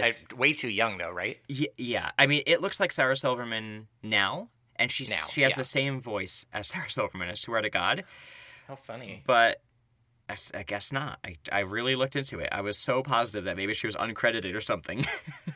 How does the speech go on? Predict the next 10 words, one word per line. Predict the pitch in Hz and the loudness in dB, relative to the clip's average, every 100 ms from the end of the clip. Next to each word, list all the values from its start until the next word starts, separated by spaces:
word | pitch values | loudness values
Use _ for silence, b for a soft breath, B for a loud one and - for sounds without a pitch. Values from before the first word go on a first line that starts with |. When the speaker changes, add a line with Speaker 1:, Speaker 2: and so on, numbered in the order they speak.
| 120 - | -8 -4
Speaker 2:
<laughs> | 156 170 156 - 196 - - 131 | -2 -2 -4 -2 -2 -2 -4 0
But, | 131 120 117 - | 4 4 4 2
um, | 110 107 104 104 104 113 _ _ _ - | 0 0 -2 -6 -12 -16 _ _ _ -2
she | - 190 170 | 0 2 2
is | 156 131 - _ _ _ _ 107 | 2 -2 -8 _ _ _ _ 0
one | 131 135 | 2 2
of | 113 | -2
the | 117 | -8
people | 127 117 104 | -8 -6 -6
whose | 110 107 104 - | -4 -4 -4 -8